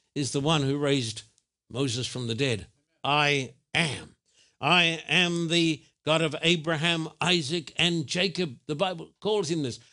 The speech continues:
"I am the God of Abraham, Isaac, and Jacob." What a bunch of guys they were. Faulty men. Not sinless people, sinful people.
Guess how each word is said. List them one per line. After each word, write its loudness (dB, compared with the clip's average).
"I 2
am 0
the 0
God -2
of -4
Abraham, 0
Isaac, 0
and 0
Jacob." 0
What 0
a 2
bunch 0
of -2
guys 2
they 2
were. -6
Faulty 2
men. 2
Not 2
sinless 2
people, -6
sinful 2
people. -8